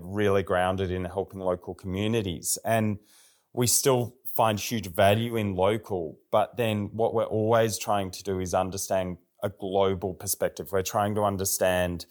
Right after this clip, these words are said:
you know, if you wanna do good, if you wanna help, what's, what's the most help you can do for folks wherever they are in the world? And so that starts to set up a tension that lets you start to make decisions, not pretending there's one perfect answer,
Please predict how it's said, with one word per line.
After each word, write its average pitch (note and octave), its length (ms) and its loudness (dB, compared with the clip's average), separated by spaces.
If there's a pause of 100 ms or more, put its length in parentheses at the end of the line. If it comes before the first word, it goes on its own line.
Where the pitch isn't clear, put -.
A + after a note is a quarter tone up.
(480)
you G#2+ 100 -6
know, G#2 120 0
if G2 180 -2
you A2 80 -2
wanna A2 300 0
do G2 180 0
good, G2 640 0
if G2 180 -12
you G#2+ 80 -4
wanna G2+ 240 0
help, G2 560 0
what's, - 460 -4
what's A2 280 -4
the A#2 80 -4
most G#2+ 360 0
help A2 240 -4
you G2+ 40 -12
can G#2 160 -10
do G2 160 0
for G2+ 140 -8
folks - 340 -4
wherever G2+ 400 2
they F#2 220 4
are D#2+ 220 0
in D#2+ 80 -10
the C#2+ 80 -10
world? B1 280 -4
And A2+ 160 -2
so B2 140 2
that A#2+ 260 2
starts - 420 2
to A2+ 120 -12
set G#2 180 0
up G2 200 0
a F#2+ 40 -8
tension G2 800 -8
that E2+ 180 -8
lets - 400 -2
you G#2 260 -2 (460)
start - 460 6
to A2+ 400 4 (180)
make A#2 400 0
decisions, G#2 560 -2
not A2 280 -4
pretending G2+ 500 -2
there's F#2+ 180 -2
one F#2+ 360 -2
perfect F#2+ 480 -2
answer, F2+ 480 0